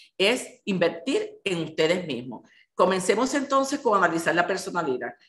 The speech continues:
¿En qué soy bueno o buena? ¿Qué es lo que más me gusta de las personas? ¿Qué es lo que más las personas les gustan de mí? Porque eso es importante, la percepción que yo tengo mía y también lo que la gente piensa de mí.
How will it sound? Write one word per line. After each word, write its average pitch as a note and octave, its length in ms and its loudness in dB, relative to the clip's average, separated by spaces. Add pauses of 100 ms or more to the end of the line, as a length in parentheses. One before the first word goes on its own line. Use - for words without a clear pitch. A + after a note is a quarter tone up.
(420)
¿En F#3 240 -2
qué G#3 100 2
soy G#3 220 0
bueno F#3 640 2
o E3+ 140 -2
buena? D#3 500 2 (180)
¿Qué G3 100 2
es F#3+ 60 4
lo G#3+ 120 4
que G#3+ 120 0
más F3 220 2
me G#3 140 0
gusta F#3 280 -2
de F3+ 80 0
las F3+ 120 -2
personas? D#3+ 840 -6 (800)
¿Qué G#3+ 60 4
es G3 60 6
lo G#3 100 2
que A3 100 2
más F#3+ 140 6
las G3+ 80 4
personas F#3+ 440 0
les E3 140 2
gustan F3+ 320 -2
de D#3+ 80 0
mí? D#3 320 -4 (260)
Porque E3+ 280 -4
eso F#3 100 -4
es F3+ 80 -2
importante, G3 800 -4 (100)
la E3 140 0
percepción D#3+ 460 -4
que F3+ 140 -2
yo F#3+ 100 0
tengo F#3 260 0
mía F3+ 340 0
y G3 60 -6
también D3+ 300 -2
lo F3+ 100 0
que F3 100 -4
la D3+ 80 -2
gente D3+ 280 -4
piensa E3+ 340 -2
de D3+ 140 2
mí. D#3 280 -8